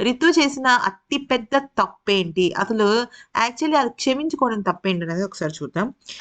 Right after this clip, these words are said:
స్ట-, టాస్క్ స్టార్ట్ అయినప్పటి నుంచి అంటే, ఆ, తనుజ వచ్చేసరికి, ఆ, కళ్యాణ్ని అలాగే, ఆ, మన రితుని, డెమాన్ని, సుమన్ని నలుగురిని ఒక టీంలోకి వేసింది. నెక్స్ట్ టీం మిగిలిన వాళ్ళందరూ, అది మనకు తెలిసిన విషయమే,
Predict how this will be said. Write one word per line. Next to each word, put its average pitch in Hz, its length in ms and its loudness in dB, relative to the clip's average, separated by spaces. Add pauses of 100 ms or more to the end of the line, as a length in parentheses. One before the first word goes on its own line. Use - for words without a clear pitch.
(140)
స్ట-, - 260 -2
టాస్క్ 277 680 2
స్టార్ట్ 247 360 4
అయినప్పటి 190 460 -2
నుంచి 175 360 -4
అంటే, 185 480 0 (440)
ఆ, 196 300 6 (120)
తనుజ 277 260 -2
వచ్చేసరికి, 233 840 0 (100)
ఆ, 190 500 6 (280)
కళ్యాణ్ని 220 680 0 (220)
అలాగే, 170 640 0 (360)
ఆ, 175 200 6
మన 165 240 0
రితుని, 220 600 -4
డెమాన్ని, 190 600 0
సుమన్ని 175 540 -4
నలుగురిని 180 520 -2
ఒక 190 120 -8
టీంలోకి 165 440 -4
వేసింది. 180 480 -6 (340)
నెక్స్ట్ 226 320 -8
టీం 262 260 -2
మిగిలిన 226 280 0
వాళ్ళందరూ, 175 420 0
అది 170 160 -4
మనకు 160 200 -6 (100)
తెలిసిన 165 280 -4
విషయమే, 165 460 -6